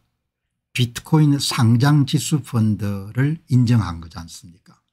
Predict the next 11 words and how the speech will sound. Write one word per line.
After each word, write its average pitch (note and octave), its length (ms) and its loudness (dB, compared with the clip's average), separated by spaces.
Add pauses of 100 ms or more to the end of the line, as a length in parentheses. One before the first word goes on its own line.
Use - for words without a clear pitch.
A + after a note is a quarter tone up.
(600)
지금 B2 320 2
미국 E3 280 4
시장만 B2 560 2
하더라도 G2+ 540 -4 (280)
삼십 - 600 2
개 A#2 400 -2 (220)
가량의 G#2 1040 -2 (340)
상장 B2+ 540 2
지수 - 320 -2
펀드가 F#2 380 -4
이제 F2 440 -18